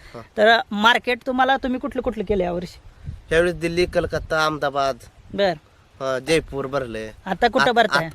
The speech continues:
Speaker 1: आता सध्या मुंबई चालू आहे आणि परत ना ह्याला Amazon-ला आता गेल्या वेळेस Amazon-वर टाकलंय, परत ना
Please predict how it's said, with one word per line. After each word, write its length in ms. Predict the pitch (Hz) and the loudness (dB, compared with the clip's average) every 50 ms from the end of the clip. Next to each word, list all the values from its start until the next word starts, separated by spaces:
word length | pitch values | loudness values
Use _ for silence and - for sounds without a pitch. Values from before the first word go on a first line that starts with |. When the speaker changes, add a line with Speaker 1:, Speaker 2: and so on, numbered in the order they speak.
| - | -4
Speaker 1:
आता 240 | - 139 139 - 175 | -4 -4 -2 -2 -4
सध्या 260 | 160 160 156 147 165 | -4 -4 -2 0 0
मुंबई 320 | 160 160 156 151 139 151 147 | 0 2 0 -2 0 -2 -2
चालू 300 | - 160 156 151 147 156 | 0 0 0 0 0 -2
आहे 100 | 160 170 - - - - - - - - - | -4 -4 -6 -10 -14 -16 -16 -16 -18 -14 -8
आणि 200 | - 123 131 135 | -6 -4 -4 -4
परत 300 | - - 143 139 123 139 | -4 -4 -4 -4 -4 -4
ना 80 | 143 135 | -6 -6
ह्याला 320 | 139 135 131 127 107 101 101 - - - - - - - - _ _ - - - - - | -4 -2 -2 -2 -4 -4 -8 -14 -20 -20 -20 -20 -20 -20 -20 _ _ -20 -20 -20 -8 -2
Amazon-ला 500 | - 156 170 175 170 156 165 160 156 151 | 0 2 2 2 2 2 0 -2 0 0
आता 160 | 147 143 151 147 | -2 -2 -2 -6
गेल्या 420 | 151 151 151 143 160 151 143 139 | -6 -6 -4 -2 -2 -2 -2 -2
वेळेस 240 | 135 - 147 139 135 | -4 -2 -2 -2 -2
Amazon-वर 400 | 135 127 127 135 131 127 127 123 | -2 -2 -2 -2 -2 -2 -4 -2
टाकलंय, 420 | - 139 139 - - 113 117 117 | -2 -4 -6 -4 -6 -8 -6 -6
परत 240 | 113 - 120 113 113 - | -6 -8 -8 -10 -8 -8
ना 160 | 123 120 117 | -6 -6 -6